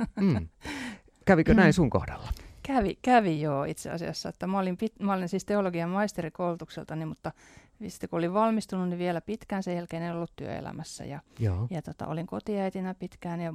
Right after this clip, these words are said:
Speaker 2: muutettiin maasta toiseen, paikasta toiseen. Ja sitten palattiin Suomeen pitkän ajan päästä ja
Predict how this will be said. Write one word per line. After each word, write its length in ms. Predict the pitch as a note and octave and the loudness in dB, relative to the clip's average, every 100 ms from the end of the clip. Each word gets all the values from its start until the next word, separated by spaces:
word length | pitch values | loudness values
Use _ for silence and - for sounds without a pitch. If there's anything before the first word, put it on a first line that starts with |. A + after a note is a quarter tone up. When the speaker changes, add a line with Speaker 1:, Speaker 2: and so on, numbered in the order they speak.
| - | -8
Speaker 2:
muutettiin 640 | E3 F3+ G3 - E3+ E3 - | -6 -6 -8 -8 -10 -10 -10
maasta 400 | E3 C3+ - - | -8 -8 -10 -14
toiseen, 420 | G2+ - - - | -14 -14 -12 -12
paikasta 380 | G#2 - - - | -12 -12 -16 -10
toiseen. 440 | E3+ E3 - C3+ B2 | -6 -6 -6 -8 -8
Ja 80 | - - _ _ | -12 -18 _ _
sitten 400 | - F3+ - D#3+ | -14 -10 -6 -6
palattiin 460 | F3 D#3 - - E3+ | -2 -4 -4 -8 -8
Suomeen 560 | A3+ A#3+ A3+ G3 F3 E3+ | -2 0 0 0 -2 -6
pitkän 320 | F3+ - D#3 | -10 -8 -6
ajan 180 | D3+ - | -6 -8
päästä 440 | C#3 D3 - D3 | -10 -12 -12 -10
ja 160 | C3+ | -10